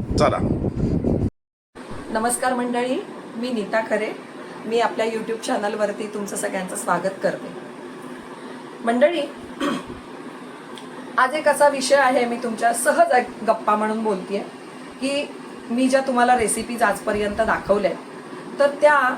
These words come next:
Speaker 2: आमच्या घरात आम्ही कशा करतो ते तुम्हाला दाखवते मी. आम्ही, आम्हाला कशा चवी आवडतात, आम्ही कसं ते क-, कुठल्या पद्धतीने करतो, तर ते तुम्हाला मी दाखवते. कसं आहे की मी काही फूड ब्लॉगर नव्हे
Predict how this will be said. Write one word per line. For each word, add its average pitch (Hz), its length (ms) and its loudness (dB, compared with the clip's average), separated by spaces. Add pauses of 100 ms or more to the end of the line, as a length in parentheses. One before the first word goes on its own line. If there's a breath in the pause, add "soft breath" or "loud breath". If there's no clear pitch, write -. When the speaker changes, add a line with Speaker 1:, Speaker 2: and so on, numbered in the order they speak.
(320)
Speaker 2:
आमच्या 247 360 4
घरात 320 340 6
आम्ही 302 180 2
कशा 294 240 4
करतो 226 580 2 (320)
ते 277 80 8
तुम्हाला 285 360 6
दाखवते 185 500 2
मी. 156 140 -6 (380)
आम्ही, 233 240 2 (140)
आम्हाला 240 300 6
कशा 269 260 4
चवी 254 300 4
आवडतात, 196 540 4 (140)
आम्ही 214 240 4
कसं 269 260 2
ते 254 180 4 (460)
क-, 247 40 2
कुठल्या 247 360 4
पद्धतीने 254 560 4
करतो, 196 580 2 (360 loud breath)
तर 285 60 0
ते - 480 0
तुम्हाला 240 320 4
मी 262 120 0
दाखवते. 202 520 4 (760)
कसं 240 220 2
आहे 226 280 2
की 269 160 -4
मी 247 160 2
काही 277 280 6
फूड 254 240 -4
ब्लॉगर 247 400 2
नव्हे 208 340 4